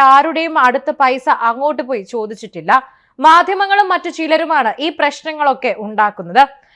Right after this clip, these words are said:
നജീബിന് എന്തു കൊടുത്തു എന്നാണ് ഇവരൊക്കെ ചോദിക്കുന്നത്. എന്തുകൊണ്ടാണ് ആളുകൾ ഇങ്ങനെയൊക്കെ പറയുന്നതെന്ന് ഞാൻ ചോദിക്കുകയും ചിന്തിക്കുകയും ചെയ്യുന്നു. ബ്ലെസ്സി സാറിന് അതുപോലെ ശല്യമായതുകൊണ്ടാണ് അവർ അങ്ങനെ പറഞ്ഞത്. എനിക്ക് പൈസ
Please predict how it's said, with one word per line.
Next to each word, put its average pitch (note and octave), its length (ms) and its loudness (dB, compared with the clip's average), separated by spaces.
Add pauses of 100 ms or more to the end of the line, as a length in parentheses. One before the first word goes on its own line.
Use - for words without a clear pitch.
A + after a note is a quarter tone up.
(200)
നജീബിന് D4+ 540 0 (240)
എന്തു D#4+ 320 -6
കൊടുത്തു A#3 320 -4 (380)
എന്നാണ് F#4+ 360 0
ഇവരൊക്കെ E4+ 400 -2
ചോദിക്കുന്നത്. G3+ 520 -4 (520)
എന്തുകൊണ്ടാണ് G4+ 520 0 (120)
ആളുകൾ E4+ 340 4
ഇങ്ങനെയൊക്കെ D#4+ 440 -6 (120)
പറയുന്നതെന്ന് C#4 600 0 (180)
ഞാൻ D4 120 0 (140)
ചോദിക്കുകയും C4+ 600 -4 (100)
ചിന്തിക്കുകയും D4 640 -8
ചെയ്യുന്നു. E3+ 360 -6 (540)
ബ്ലെസ്സി E4+ 360 0
സാറിന് F#4 360 0
അതുപോലെ D#4 400 0 (160)
ശല്യമായതുകൊണ്ടാണ് C4+ 1080 0 (180)
അവർ C4+ 240 0
അങ്ങനെ B3 240 -2 (100)
പറഞ്ഞത്. F3 360 0 (920)
എനിക്ക് F#4 300 -2
പൈസ E4+ 280 2